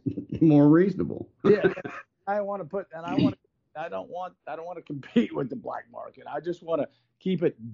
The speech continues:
Speaker 2: bread and butter, keep it sharp, keep that money coming in for Texas, and, and, and a good business opportunity for Texans, and where people don't have to, uh, where that, that kind of stuff doesn't take place. And I'm sure it will take place to a degree, but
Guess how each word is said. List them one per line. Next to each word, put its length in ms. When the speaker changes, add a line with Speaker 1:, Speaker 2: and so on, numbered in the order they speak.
Speaker 2:
bread 260
and 160
butter, 340
keep 280
it 100
sharp, 480
keep 220
that 240
money 300
coming 360
in 100
for 140
Texas, 640
and, 240
and, 180
and 160
a 40
good 340
business 380
opportunity 680
for 160
Texans, 640
and 160
where 120
people 260
don't 240
have 240
to, 160
uh, 640
where 160
that, 300
that 260
kind 220
of 40
stuff 280
doesn't 320
take 200
place. 280
And 120
I'm 140
sure 320
it 160
will 260
take 300
place 280
to 180
a 20
degree, 480
but 200